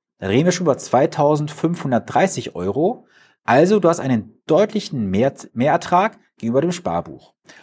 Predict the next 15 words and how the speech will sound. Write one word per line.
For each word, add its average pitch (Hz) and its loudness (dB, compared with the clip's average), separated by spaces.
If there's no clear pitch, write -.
Und 127 -6
dieser 185 4
Mehrertrag 165 0
würde 151 4
sich 151 -2
ja 127 4
jetzt 165 2
mal 131 0
vervielfältigen 156 0
über 120 -6
die 139 -4
nächsten 175 -4
Jahre 117 2
und 156 -6
Jahrzehnte. - -4